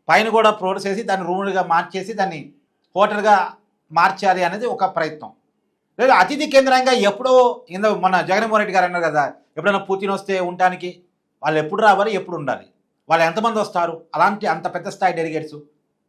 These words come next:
రష్యా అధ్యక్షుడు పుతిన్ కావచ్చు, ఇంకొకరు కావచ్చు, ఇంకొకరు కావచ్చు, ఎంతమంది వస్తారు, ఎన్న-, ఎన్న-, ఏ, ఏ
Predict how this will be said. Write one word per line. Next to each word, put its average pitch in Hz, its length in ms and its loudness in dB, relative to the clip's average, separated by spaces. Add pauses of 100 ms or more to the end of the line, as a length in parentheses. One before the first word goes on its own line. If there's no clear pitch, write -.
రష్యా 156 240 -2
అధ్యక్షుడు 175 320 -6
పుతిన్ 165 260 -12
కావచ్చు, 165 300 -2
ఇంకొకరు 170 320 -4
కావచ్చు, 165 180 -4
ఇంకొకరు 165 340 -8
కావచ్చు, 151 300 -4 (480)
ఎంతమంది 202 400 0
వస్తారు, 190 280 0 (420)
ఎన్న-, 180 280 -4
ఎన్న-, 175 160 -10 (160)
ఏ, - 20 -6 (420)
ఏ - 20 2